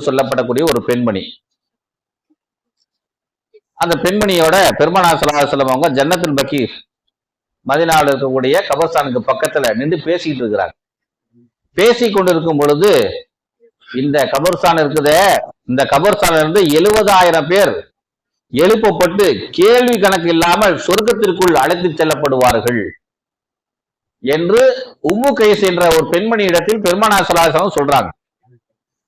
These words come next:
அப்ப அத சொல்லும் பொழுது பக்கத்துல உக்காசுன்னு சொல்லி ஒரு சஹாபி இருந்தார். அவர் சொன்னார், "ஆனா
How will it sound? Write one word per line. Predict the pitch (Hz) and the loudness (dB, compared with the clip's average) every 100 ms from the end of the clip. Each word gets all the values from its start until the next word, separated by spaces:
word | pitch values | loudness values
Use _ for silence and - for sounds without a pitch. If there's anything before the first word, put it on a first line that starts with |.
| - | -8
அப்ப | 151 226 | -2 0
அத | 202 175 143 110 110 - | 2 2 2 0 -4 -2
சொல்லும் | 226 277 262 | 2 4 4
பொழுது | 214 214 208 185 202 - | 4 4 4 2 0 -8
பக்கத்துல | 190 262 240 233 202 151 208 - - _ _ - | -8 -4 0 2 4 4 2 -2 -14 _ _ -6
உக்காசுன்னு | 170 247 247 - 233 220 | -4 -4 -8 -8 -6 0
சொல்லி | 208 226 | 2 4
ஒரு | 196 | 4
சஹாபி | - 160 196 175 | 0 0 2 2
இருந்தார். | 160 156 - - - - _ _ _ _ _ - | 0 2 0 0 -8 -16 _ _ _ _ _ -2
அவர் | 127 202 247 - | 0 2 0 -2
சொன்னார், | 220 226 220 254 _ _ _ _ _ 123 _ _ - | 0 2 2 0 _ _ _ _ _ -20 _ _ -6
"ஆனா | 165 | 0